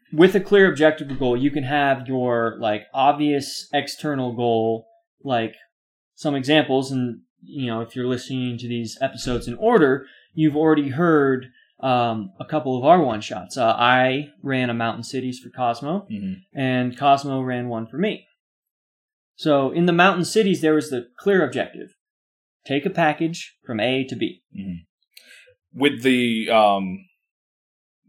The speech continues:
Speaker 2: with the background information of, like, it's a sci-fi
Speaker 1: Right.
Speaker 2: setting on a
Speaker 1: Of course.
Speaker 2: terraformed planet, and this is a little bit,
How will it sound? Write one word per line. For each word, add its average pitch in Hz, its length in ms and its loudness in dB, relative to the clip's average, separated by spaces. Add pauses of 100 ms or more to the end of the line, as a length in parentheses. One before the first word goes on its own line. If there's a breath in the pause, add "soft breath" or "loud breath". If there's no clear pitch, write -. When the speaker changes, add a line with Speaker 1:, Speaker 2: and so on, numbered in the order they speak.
(140)
Speaker 2:
with 139 140 -2
the 147 60 -6
background 123 480 2
information 110 480 -6
of, 95 100 -10
like, 95 200 -6
it's 98 180 -6
a 95 60 -6
sci-fi 107 440 4
Speaker 1:
Right. - 80 4
Speaker 2:
setting 101 360 2
on 98 100 -6
a - 40 -2
Speaker 1:
Of - 100 -2
course. - 260 0
Speaker 2:
terraformed 104 220 -6
planet, 101 380 -4
and 101 140 -6
this 98 140 2
is 98 100 -8
a 101 60 -6
little 110 220 0
bit, 101 200 -6